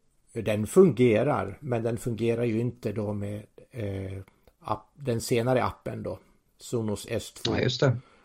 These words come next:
Speaker 1: Och, eh, eh, titta lite på vad som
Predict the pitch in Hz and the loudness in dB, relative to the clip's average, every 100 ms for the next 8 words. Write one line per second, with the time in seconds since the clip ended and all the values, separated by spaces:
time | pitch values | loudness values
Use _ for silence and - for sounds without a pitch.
0 | _ - 151 98 - _ _ - 110 107 | _ -6 -2 -2 -2 _ _ -6 -2 2
1 | 107 101 - _ _ _ _ _ 113 107 | 2 0 -2 _ _ _ _ _ -8 -6
2 | 107 - 120 - - 107 104 110 - 110 | -8 -4 -4 -4 -8 -6 -6 -8 -12 -10
3 | 101 101 - 104 | -8 -10 -10 -14